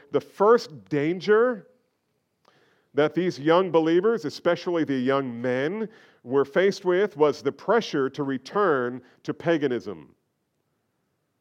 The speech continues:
Pagan worship in Ephesus and even more so in Rome, was a-,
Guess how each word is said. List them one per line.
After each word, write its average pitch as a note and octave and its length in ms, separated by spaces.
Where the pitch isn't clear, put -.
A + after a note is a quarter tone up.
Pagan F#3 460
worship F3 400
in B2+ 100
Ephesus B2+ 840
and B2 160
even E3+ 240
more F#3+ 320
so A#2+ 500
in B2+ 280
Rome, B2 600
was D3 200
a-, C#3+ 80